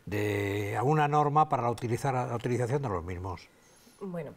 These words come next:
Speaker 2: el tema del desfibrilador, como tú bien dices, es muy controvertido y, bueno, pues ahora estamos habituándonos a verlo en muchos sitios, aeropuertos, eh, estaciones de autobuses, sitios públicos. Eh, concretamente hay zonas, por ejemplo,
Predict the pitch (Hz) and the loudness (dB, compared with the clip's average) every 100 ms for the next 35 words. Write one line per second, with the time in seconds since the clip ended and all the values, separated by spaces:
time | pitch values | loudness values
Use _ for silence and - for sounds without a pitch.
0 | - 196 180 196 196 190 180 185 185 180 | -4 -4 -2 -2 0 0 -2 -4 -6 -4
1 | 180 185 180 170 165 165 170 175 175 170 | -2 -2 -4 -6 -2 -2 -2 -4 -4 -2
2 | 160 160 156 156 151 147 202 190 196 196 | -2 -2 -2 -2 -2 -2 -2 2 4 4
3 | 190 170 156 151 139 131 139 139 - 160 | 2 0 -2 -4 -4 -6 -8 -10 -6 -2
4 | 160 165 175 175 165 170 175 165 - 170 | 2 2 0 0 -2 0 0 -2 -4 -4
5 | 160 165 156 170 180 175 175 175 170 160 | -4 0 2 2 0 0 2 0 -2 -2
6 | 147 147 160 160 160 151 151 143 143 147 | 0 0 0 2 2 2 0 -2 -2 -2
7 | 165 151 143 175 185 175 190 151 135 135 | -2 -4 -6 -6 -2 -2 -2 -4 -2 0
8 | 160 160 - 170 170 170 170 165 165 147 | 0 0 0 2 4 4 2 0 -2 0
9 | 151 147 147 151 147 147 147 139 160 160 | 0 -2 -6 -4 -4 -4 -4 -4 -4 -2
10 | 165 160 160 156 143 143 - 165 160 151 | -2 0 0 -4 -8 -8 -4 -2 -2 -2
11 | 165 160 160 160 - - - - - 165 | 0 2 0 -4 -14 -20 -20 -8 0 2
12 | 156 147 180 175 180 175 165 170 170 165 | 0 0 -2 0 0 2 2 2 4 2
13 | 170 175 170 165 147 147 170 156 143 | 2 0 0 0 -4 -4 -4 -2 -4